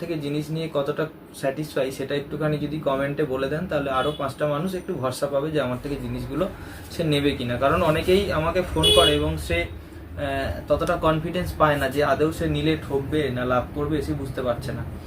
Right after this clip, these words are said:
তো যারা নিয়েছেন তারা যদি একটু কমেন্ট করে দেন, তাহলে তারা একটু ভরসা পায় যে হ্যাঁ, আমার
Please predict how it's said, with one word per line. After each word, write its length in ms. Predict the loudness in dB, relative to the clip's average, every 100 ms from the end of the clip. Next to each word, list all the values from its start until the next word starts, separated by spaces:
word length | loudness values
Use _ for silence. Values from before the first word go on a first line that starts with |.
| -12 -12 -10 -8
তো 80 | 0
যারা 320 | 4 4 4
নিয়েছেন 560 | 2 4 4 2 -4 -4 -10 -14 -8 0
তারা 180 | 2
যদি 160 | 2 0
একটু 180 | -2 0
কমেন্ট 340 | 2 2 2
করে 180 | 2 4
দেন, 180 | 2 2
তাহলে 280 | 4 4 4
তারা 220 | 2 2
একটু 220 | 0 -4
ভরসা 300 | -4 -2 -2
পায় 180 | -2 -2
যে 120 | -2
হ্যাঁ, 220 | -4 -4
আমার 160 | -6